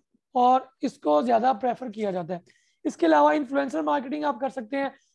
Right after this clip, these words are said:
Google ads के साथ आप कर सकते हैं, Facebook ads के साथ कर सकते हैं, social media marketing जिस तरह की भी, LinkedIn,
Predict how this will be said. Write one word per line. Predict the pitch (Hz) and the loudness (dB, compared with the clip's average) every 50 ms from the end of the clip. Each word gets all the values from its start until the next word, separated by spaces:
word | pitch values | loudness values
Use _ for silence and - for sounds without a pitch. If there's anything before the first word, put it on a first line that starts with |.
| _ _ | _ _
Google | - 202 277 254 302 302 | -2 0 2 4 4 4
ads | 285 285 285 294 254 208 - | 4 4 4 2 0 -2 -8
के | _ 330 277 | _ -6 -4
साथ | 269 277 269 | -4 -2 -2
आप | 277 269 233 | -2 -4 -4
कर | 254 269 | -6 -6
सकते | - - 262 214 - 277 | -6 -6 -10 -8 -6 -6
हैं, | 269 262 | -6 -6
Facebook | - - 269 269 233 269 285 247 | -6 -4 -6 -4 -4 -6 -8 -6
ads | 285 269 269 262 214 | -6 -6 -6 -6 -8
के | - 254 | -10 -8
साथ | 226 269 254 | -6 -6 -6
कर | 226 254 240 | -6 -10 -10
सकते | 202 254 220 220 262 | -10 -10 -8 -8 -8
हैं, | 254 247 - _ _ _ _ _ _ _ _ _ _ | -8 -8 -10 _ _ _ _ _ _ _ _ _ _
social | - 285 294 - 302 320 | -2 -2 0 2 2 0
media | 294 294 285 294 294 | 2 2 2 2 2
marketing | 277 285 277 269 254 269 294 285 285 - _ _ _ | 2 2 2 2 0 -2 -6 -8 -8 -12 _ _ _
जिस | 214 277 - - | -8 -8 -6 -4
तरह | 302 277 285 294 | -2 -2 0 -2
की | 262 277 285 | -2 -2 -2
भी, | 294 294 285 277 _ _ _ _ _ _ _ | -2 -2 -4 -6 _ _ _ _ _ _ _
LinkedIn, | 247 240 294 302 302 254 254 285 285 277 | -2 0 0 0 0 -2 -2 -2 -2 -2